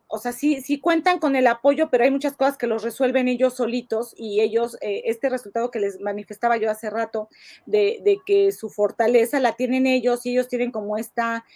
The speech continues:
este control interno para salir adelante, se sienten apoyados, pero no necesariamente es porque la familia está,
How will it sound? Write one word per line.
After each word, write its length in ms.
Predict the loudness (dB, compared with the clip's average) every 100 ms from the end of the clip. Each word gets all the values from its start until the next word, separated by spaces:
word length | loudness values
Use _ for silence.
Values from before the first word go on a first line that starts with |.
| _
este 220 | -4 -2
control 380 | 0 0 0 0
interno 440 | 0 2 2 2 0
para 180 | -2
salir 340 | -2 -4 0 2
adelante, 560 | 4 2 0 0 -2 -2 -10
se 160 | 4 4
sienten 360 | 4 2 2
apoyados, 540 | 2 2 4 4 2 2
pero 180 | 0 0
no 120 | 0
necesariamente 800 | 0 -2 -2 -2 -2 -2 -2 -4
es 80 | -4
porque 320 | -6 -4 0
la 140 | 0 -2
familia 380 | -6 -4 -2
está, 600 | -2 -2 -4 -2 -2 -4